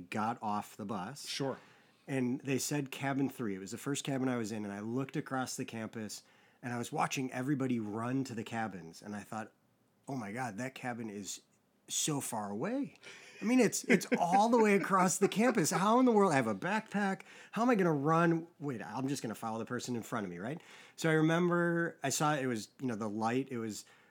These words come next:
Speaker 1: three thirty, four o'clock in the afternoon. Whenever we got here, the sun was shining on the cabins, as it always does, as it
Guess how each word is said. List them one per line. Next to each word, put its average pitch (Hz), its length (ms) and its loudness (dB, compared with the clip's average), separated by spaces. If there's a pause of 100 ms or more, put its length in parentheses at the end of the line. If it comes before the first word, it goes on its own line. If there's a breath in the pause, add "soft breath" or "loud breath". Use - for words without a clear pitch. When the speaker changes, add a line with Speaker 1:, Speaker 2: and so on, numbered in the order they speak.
(100)
Speaker 1:
three 139 160 2
thirty, 131 320 2
four 123 180 -4
o'clock 123 300 -4
in 123 60 -2
the 117 80 -2
afternoon. 117 420 -2
Whenever 110 220 -4
we 120 100 -2
got 110 200 -2
here, 110 180 -6
the 98 120 -8
sun 127 440 0
was 117 120 0
shining 120 500 -4
on 113 120 -6
the 110 80 -6
cabins, 104 440 -8
as 101 120 -8
it 107 120 -10 (120)
always 113 260 -4
does, 104 280 -6
as 101 120 -8
it 104 120 -8